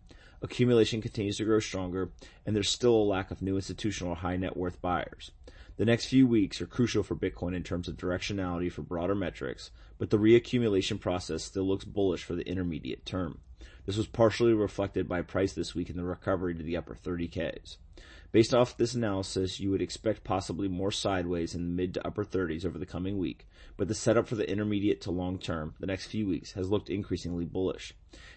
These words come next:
In the very short term, the forty-one to forty-two thousand dollars is a crucial level to break, which serves as technical resistance and where the two hundred day moving average stands. I look forward to speaking with you guys tomorrow on Pomp's podcast, and have a great weekend.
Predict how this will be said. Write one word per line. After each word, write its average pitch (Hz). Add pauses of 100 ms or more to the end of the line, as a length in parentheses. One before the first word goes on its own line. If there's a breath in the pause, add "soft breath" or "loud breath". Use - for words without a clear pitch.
In 107
the 104
very 117
short 123
term, 95
the 92
forty-one 101
to 98
forty-two 95
thousand 98
dollars 85
is 71
a -
crucial 98
level 98
to 107
break, -
which -
serves 95
as 85
technical 104
resistance 98
and 98
where 98
the 90
two 104
hundred 107 (360 loud breath)
day 95
moving 95
average 87
stands. - (440 loud breath)
I 95
look 110
forward 123
to 110
speaking 113
with 107
you 107
guys 101
tomorrow 92
on 90
Pomp's 92
podcast, 71 (300 soft breath)
and 98
have 92
a 90
great 76
weekend. 87